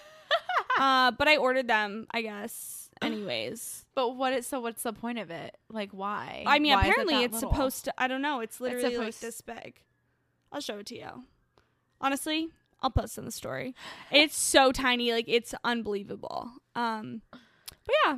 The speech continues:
Speaker 1: So anyways, I've been loving Skims. Like, the quality is just really great and would recommend.
Speaker 2: That's one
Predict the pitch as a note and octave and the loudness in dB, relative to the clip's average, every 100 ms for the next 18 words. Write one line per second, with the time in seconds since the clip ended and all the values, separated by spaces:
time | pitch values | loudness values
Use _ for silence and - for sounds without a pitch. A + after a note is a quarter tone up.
0 | C#4+ - E4+ D#4+ F4 C#4+ - C#4 F4 C#4 | -2 2 4 4 0 0 2 0 2 0
1 | A#3+ A#3 - G3 A#2+ - A#3 A#3 - B3 | 0 -4 -8 -8 -8 -8 -8 -8 -6 -4
2 | A#3+ C#4 C#4 C4 B3 B3 A#3+ A3+ A3 G#3 | -4 0 0 0 -2 -4 -6 -8 -10 -8
3 | A3 A3 G#3+ G#3 A3 - _ _ _ _ | -8 -6 -8 -8 -10 -12 _ _ _ _
4 | _ _ - A#3+ A#3+ B3 B3 B3 B3 - | _ _ -6 -4 -2 -2 -2 -4 -6 -10
5 | - C4 C4 C#4 D#4+ A4 C#4 - - _ | -4 -2 0 -2 -2 -4 -4 -8 -14 _
6 | _ _ _ _ _ _ _ _ _ _ | _ _ _ _ _ _ _ _ _ _
7 | _ _ _ _ _ _ _ _ _ - | _ _ _ _ _ _ _ _ _ -20
8 | G#3 - G3 F#3 | -20 -14 -14 -14